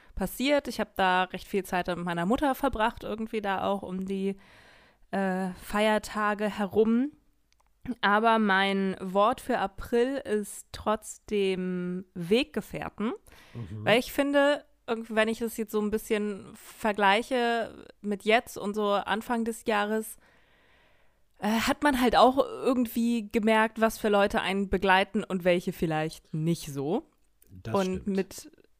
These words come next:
Speaker 1: wem man dann tatsächlich das Jahr verbracht hat, hat sich, glaub ich, so ein bisschen bei mir dann auch im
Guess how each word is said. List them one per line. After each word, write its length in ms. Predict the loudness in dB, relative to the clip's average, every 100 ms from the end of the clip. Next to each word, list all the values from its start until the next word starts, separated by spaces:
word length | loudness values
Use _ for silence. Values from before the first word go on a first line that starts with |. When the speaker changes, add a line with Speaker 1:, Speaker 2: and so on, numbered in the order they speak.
| -12
Speaker 1:
wem 340 | -10 2 4 4
man 140 | 4
dann 160 | 2 0
tatsächlich 760 | -4 -2 -4 0 -2 -2 -4 -4
das 280 | -4 -4
Jahr 320 | -2 2 2 0
verbracht 500 | -4 -2 -2 -2 -6
hat, 160 | -6
hat 160 | -8 -8
sich, 180 | -10 -2
glaub 220 | 0 0
ich, 120 | -2
so 80 | -4
ein 80 | -4
bisschen 320 | -4 -4 -4
bei 120 | -2
mir 160 | -2 -2
dann 180 | -2 -2
auch 240 | -4 -4
im 380 | -4 -2 -2